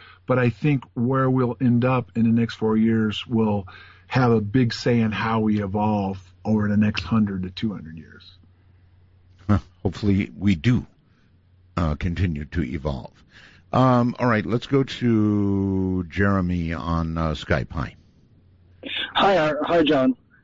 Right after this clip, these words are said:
Speaker 1: Hello.
Speaker 3: Hey, John, I was wondering, this life force you encountered, could it possibly be, uh, looking forward to,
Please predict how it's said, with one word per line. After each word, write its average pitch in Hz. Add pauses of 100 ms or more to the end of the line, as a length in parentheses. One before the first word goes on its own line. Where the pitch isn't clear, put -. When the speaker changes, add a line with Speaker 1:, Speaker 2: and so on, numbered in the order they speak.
(720)
Speaker 1:
Hello. 139 (1000)
Speaker 3:
Hey, 196 (280)
John, 233
I 208
was 262
wondering, 190 (200)
this 208
life 226
force 233
you 190
encountered, 151 (300)
could -
it 170
possibly 208
be, 175
uh, 147 (1200)
looking 214
forward 190
to, 165